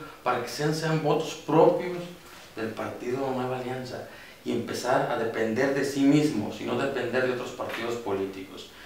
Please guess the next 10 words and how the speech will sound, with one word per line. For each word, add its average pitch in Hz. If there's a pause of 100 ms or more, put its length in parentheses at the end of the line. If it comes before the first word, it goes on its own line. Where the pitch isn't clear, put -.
(140)
Yo 147
creo 170
que 170
por -
estrategia 143
de 151
inicio 156
no 165
estuvo 160
mal 165